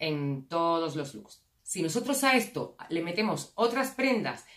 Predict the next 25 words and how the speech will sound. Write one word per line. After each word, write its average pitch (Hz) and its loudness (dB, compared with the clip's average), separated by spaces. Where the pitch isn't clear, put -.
que 170 -4
nos 165 0
lleven 226 4
el 247 4
look - -2
a 147 2
un 180 0
nivel 226 4
diferente, 226 0
ya 139 -2
estamos 160 -4
cambiándolo 294 4
por 175 -4
completo. 190 0
Simplemente 262 4
le 190 4
he 196 2
añadido 180 0
una 240 0
chaqueta 254 -4
color 202 0
nude, 143 -6
una 190 -4
chaqueta 208 0
simple, 247 0